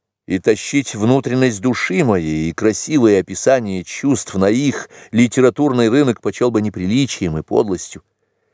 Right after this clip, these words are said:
С досадой, однако, предчувствую, что, кажется, нельзя обойтись совершенно без описания чувств и без размышлений, может быть, даже пошлых. До того развратительно действует на человека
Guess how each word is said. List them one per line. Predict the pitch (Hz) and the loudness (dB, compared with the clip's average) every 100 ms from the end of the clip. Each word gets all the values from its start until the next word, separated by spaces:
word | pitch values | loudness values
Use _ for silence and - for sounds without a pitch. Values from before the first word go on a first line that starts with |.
| _ _ _ _ _ _ _ | _ _ _ _ _ _ _
С | 123 - | -8 0
досадой, | 160 - 220 139 95 | 0 4 2 2 -2
однако, | 87 98 95 98 | -2 -2 -2 -4
предчувствую, | 113 123 - 214 196 - 160 | -4 -6 -4 -4 -4 0 0
что, | 127 143 131 - _ | 0 -2 -2 -4 _
кажется, | - 131 117 - 107 92 - | -4 -2 -2 0 -2 -2 -4
нельзя | 107 104 101 117 147 | -4 0 4 6 4
обойтись | 156 160 - 131 110 | 2 -2 -4 -6 -4
совершенно | - 113 101 110 98 92 - _ - | -4 -4 -2 0 0 -2 -8 _ -6
без | 104 95 | -4 -2
описания | 104 - 98 92 92 | -2 2 0 0 -4
чувств | - - 110 - - - - | -6 -2 -4 -4 -16 -20 -8
и | - | -2
без | 98 110 | 2 4
размышлений, | 107 113 127 135 - 147 135 95 85 _ _ _ _ | 4 2 0 -2 -2 0 2 2 -2 _ _ _ _
может | - 156 101 | -2 -2 0
быть, | 92 | -2
даже | 85 | -2
пошлых. | 92 98 98 - 85 - - _ _ _ _ _ - | -2 -2 -2 -2 -8 -10 -16 _ _ _ _ _ -6
До | - | -2
того | 165 165 | 2 4
развратительно | 160 143 139 151 - - 160 - 131 127 127 | 4 2 2 0 0 -6 -4 -2 0 2 0
действует | 107 143 131 - - 98 90 101 | 4 6 6 2 -2 0 0 -2
на | 98 | -6
человека | - 107 113 104 | 0 4 4 2